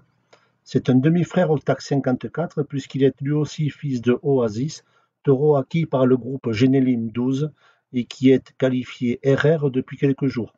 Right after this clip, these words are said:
Cette qualification n'apparaît pas sur le catalogue, mais elle est bien réelle. Ce jeune taureau présente les mêmes caractéristiques que son demi-frère.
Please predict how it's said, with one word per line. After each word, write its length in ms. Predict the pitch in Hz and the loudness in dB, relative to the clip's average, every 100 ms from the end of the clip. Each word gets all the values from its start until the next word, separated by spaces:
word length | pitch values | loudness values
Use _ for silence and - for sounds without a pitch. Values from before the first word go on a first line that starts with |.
| _ _ _ _ | _ _ _ _
Cette 260 | - 104 104 | -8 -6 -2
qualification 640 | - 104 - - 113 - | -2 -4 -4 0 0 4
n'apparaît 400 | 131 131 - 123 | 4 4 0 -4
pas 160 | 127 143 | 0 -2
sur 140 | - | 0
le 80 | 135 | 0
catalogue, 500 | - 135 143 175 165 | 0 -2 -4 -4 -6
mais 160 | 156 139 | -6 0
elle 120 | 143 | 0
est 60 | 131 | 0
bien 200 | 123 127 | -2 -6
réelle. 360 | 110 107 98 95 _ _ _ _ _ _ _ _ _ _ _ | -6 -10 -12 _ _ _ _ _ _ _ _ _ _ _ _
Ce 120 | - 131 | -2 0
jeune 260 | 180 190 | 2 2
taureau 280 | - 165 196 | 0 -2 -2
présente 380 | 160 151 170 151 | 0 2 2 0
les 100 | 143 | -2
mêmes 280 | 165 190 180 | 0 -2 0
caractéristiques 800 | 170 156 - 151 143 - 175 | 0 0 -2 -2 -2 -2 -2
que 100 | 156 | -2
son 140 | 156 147 | 0 2
demi-frère. 600 | 135 143 135 - 107 | 2 0 -2 -4 -4